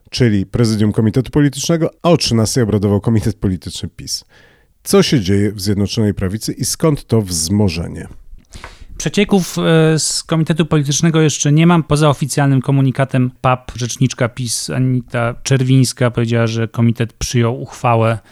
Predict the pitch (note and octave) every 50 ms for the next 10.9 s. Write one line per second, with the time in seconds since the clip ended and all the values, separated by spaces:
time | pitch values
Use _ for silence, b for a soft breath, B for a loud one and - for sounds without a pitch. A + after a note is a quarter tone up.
0 | b b b b b b b b b b b _ - C3+ A#2 - B2+ B2 A#2 A#2+
1 | B2+ A#2+ - _ _ - A#2+ A#2+ A2 - - - - A#2+ A#2 A2 A2 _ _ _
2 | _ _ - _ _ - C3+ B2+ B2+ A#2 - - - B2 A#2+ A#2 A#2 A2+ A2+ A#2+
3 | A#2+ A2+ b b b b _ _ - - - A#3 G#3 - C#3+ C3+ C3 - - C3
4 | B2+ B2 - - C3 D3+ D3+ C#3 C3+ C3 C3 B2+ B2 B2+ B2 A2+ - B2+ B2 A#2+
5 | - - - B2 A#2+ A#2+ A#2+ A#2+ A#2+ B2 B2 A#2+ B2 B2 A#2 A#2 - A#2 A#2 A#2
6 | A2+ A#2 A#2+ B2 A#2 - C3+ B2+ A#2+ B B B B B B B B B B B
7 | B B B B - - - - B2+ A#2 - - - B2+ B2 B2 B2 B2 B2 B2+
8 | C3 C#3 C#3+ C#3 C3+ C3+ B2+ B2 B2+ C3 C3 B2+ B2+ C3 C3 B2+ B2+ B2+ B2 -
9 | - C3 B2+ C3 D#3+ E3+ D#3+ C#3 D#3 C#3+ C#3 C3+ C3+ B2+ - C#3 B2 B2+ D3 C3+
10 | C#3+ C#3+ D3+ D3+ C#3+ C3+ C3+ C3+ C3 B2 B2 C#3 D#3 D#3 D3+ - - -